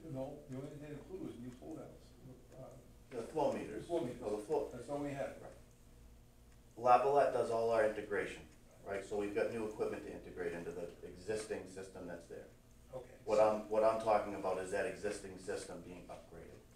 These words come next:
Speaker 2: That, and what Clem's saying is we need a list of material for that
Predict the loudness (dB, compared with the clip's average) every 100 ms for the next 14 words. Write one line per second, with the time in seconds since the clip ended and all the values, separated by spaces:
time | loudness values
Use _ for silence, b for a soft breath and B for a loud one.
0 | -20 -20 -20 -20 -20 -20 -20 -20 -20 -8
1 | -6 -6 -8 -8 -8 -2 -2 -4 -8 -8
2 | -10 -12 -12 -8 -4 -2 -4 -10 -10 -4
3 | -2 -2 -2 -4 -4 -6